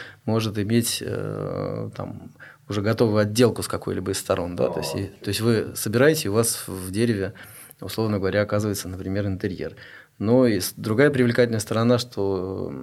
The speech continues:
Speaker 1: для промышленного производства, то есть точные, э, точность, э, каких-то промышленных процессов, она на S L T панели, м, ну, реализуется максимально. То есть можно, м, максимальный объем работ провести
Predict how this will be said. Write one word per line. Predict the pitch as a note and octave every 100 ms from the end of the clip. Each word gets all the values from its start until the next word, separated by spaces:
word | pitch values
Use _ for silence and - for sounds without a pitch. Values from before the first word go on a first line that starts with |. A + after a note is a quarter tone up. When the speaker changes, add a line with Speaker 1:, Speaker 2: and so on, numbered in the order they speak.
| -
Speaker 1:
для | G2+ G#2 G#2
промышленного | G#2+ B2 B2 - F#2+ F#2
производства, | G#2 G#2+ C#3 E3 - F#2
то | G#2+
есть | - - _
точные, | D3 B2+ - G#2 F#2+ F#2 F2+ - - - - _
э, | G2 G2+ F#2+ G2+
точность, | C3+ B2+ G#2+ F#2+ - -
э, | - G2 G2 G2+ G2+
каких-то | G#2 A2 -
промышленных | A2 G#2+ A2 G2+ F#2+
процессов, | G2+ A2 F3 E3+ A2 F2+
она | G2 A#2+ C#3+ -
на | - G#2 G#2 G2+
S | G#2
L |
T | G#2 A2+
панели, | G#2 C#3 D3+ G#2 G#2 - - - -
м, | G2+ F#2+ A2+
ну, | A2
реализуется | G#2+ G2+ G#2+ C#3 C#3+ D3 A2+ G2+ F#2+
максимально. | G2+ - G#2+ E2+ -
То |
есть | F#2
можно, | A2+ A#2+ G#2+
м, | G#2 - - D#2+ E2+ D2+
максимальный | A2 G2+ A#2 A#2+ A2 G2 F#2+
объем | - G#2 A2 G2+
работ | G2+ C#3+ E3+
провести | G2 F#2 F#2 - B2+ C3 C3